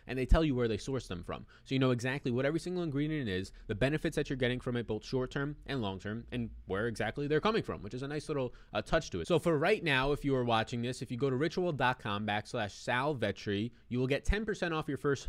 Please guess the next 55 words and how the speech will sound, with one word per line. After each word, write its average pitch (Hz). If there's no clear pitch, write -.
three-month 123
order, 135
which 104
is -
pretty 262
good 233
off. 127
It's 113
like 151
ten 165
to 156
fifteen 156
bucks 143
off, 127
depending 120
on 113
which 113
vitamins 110
you 98
get. 160
Right 120
now, 117
I'm 117
about 107
to 101
pony 127
up 123
and 110
get 117
my 101
second 135
three-month 127
supply 123
of 120
them. 135
I 156
recommend 180
the 165
vitamins 156
or 139
the 123
protein. 175
Check 160
them 156
out 143
down 131
below. 117
That 113
is 110
ritual 127
dot 113
com 107
backslash 98
Sal 117
Vetri 98